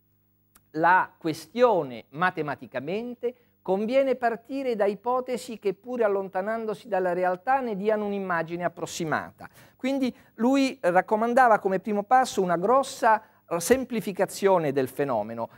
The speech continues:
in quella, eh, operazione di traduzione del, eh, costruzione del modello dal mondo fenomenico al mondo matematico. E il secondo passo, oh, ecco come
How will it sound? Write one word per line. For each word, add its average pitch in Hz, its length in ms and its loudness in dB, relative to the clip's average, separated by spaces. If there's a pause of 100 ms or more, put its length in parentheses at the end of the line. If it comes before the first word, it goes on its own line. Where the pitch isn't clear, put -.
in 196 260 -2
quella, 214 800 6
eh, 185 360 6
operazione 208 640 4
di 190 140 -4
traduzione 185 960 2
del, 165 680 6
eh, 160 120 2
costruzione 180 520 0
del 180 160 2
modello 202 480 2
dal 170 220 4
mondo 196 340 -2
fenomenico 170 840 -4 (220)
al 175 220 2
mondo 165 340 -2
matematico. 110 840 -10 (360)
E 254 260 2
il 233 120 -8
secondo 247 480 -4
passo, 202 720 -2
oh, 180 420 0
ecco 240 360 -2
come 156 480 -4